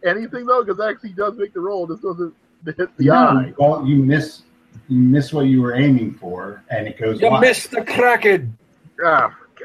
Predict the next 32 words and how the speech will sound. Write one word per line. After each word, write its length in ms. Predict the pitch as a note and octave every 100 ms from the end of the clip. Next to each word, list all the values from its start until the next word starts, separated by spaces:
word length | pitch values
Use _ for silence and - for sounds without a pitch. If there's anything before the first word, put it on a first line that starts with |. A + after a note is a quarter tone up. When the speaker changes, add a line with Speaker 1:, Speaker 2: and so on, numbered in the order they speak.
| -
Speaker 1:
God's 200 | E3 -
sake. 80 | - _ _ _ _
Speaker 2:
It's 240 | D#3+ -
the 200 | E3 F#3+ -
eye 580 | F#3+ G#3+ G#3+ G3 E3+ -
aiming. 560 | F3 G3 G3 E3+ D#3+ D3+
It 60 |
wasn't 280 | E3 F3+ E3+
the 160 | E3+ -
eye. 540 | C3+ C#3+ D#3+ D#3 C3+ - _ _ _ _
It 140 | C#3+ C3+
was 400 | C3 A#2+ B2 A#2
the 380 | G#2+ G2 E2+ - _ _ _ _ _ _ _ _ _ _ -
distance. 1000 | B2+ - E3 D#3+ - - - - - - _ _ _ _ _ _ _ _ _
Speaker 1:
Mm. 420 | A2 A#2+ A2+ G#2 F2+ _
Speaker 3:
And 240 | A#2 A#2 A2+
the, 60 |
the 80 | A2 - -
Speaker 1:
Ah. 360 | A#2 B2 A2+ C3
Speaker 3:
heads 420 | C3+ C#3 B2+ B2
bobbing 600 | A#2+ C3+ C#3 C#3 C#3+ C#3
and 80 | A#2+
the 80 | G#2
ship 360 | - D3 C#3+ -
bobbing, 640 | C3+ C3+ C3+ C3+ C#3 C#3+
and 260 | G#2+ F#2+ A#2+ - D3 D3 _
Speaker 2:
Yeah. 300 | C#3+ C3+ C#3 D3
Speaker 3:
you're 160 | C#3
not 320 | C3+ E3 E3 -
Alan 320 | C#3+ C#3 B2+
fucking 280 | C#3+ C3+ B2
Quartermain. 760 | A#2 C#3+ C3+ A#2+ A2 G#2 A2